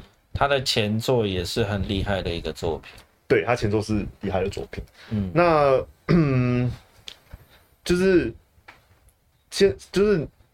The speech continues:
Speaker 2: 先讨论一下，就是我们，就是，这回合制，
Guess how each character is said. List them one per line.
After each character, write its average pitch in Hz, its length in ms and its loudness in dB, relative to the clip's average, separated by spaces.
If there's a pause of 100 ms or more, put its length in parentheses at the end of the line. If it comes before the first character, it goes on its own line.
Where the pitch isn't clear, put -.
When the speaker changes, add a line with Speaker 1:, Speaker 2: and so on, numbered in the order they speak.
(200)
Speaker 2:
先 170 480 2
讨 101 240 2
论 131 180 2
一 117 60 2
下， 123 180 4
就 113 60 -4
是 123 100 -2
我 117 120 2
们， 87 220 -2 (1080)
就 135 100 -2
是， 135 240 0 (1120)
这 208 160 2
回 123 240 4
合 120 180 4
制， 117 560 0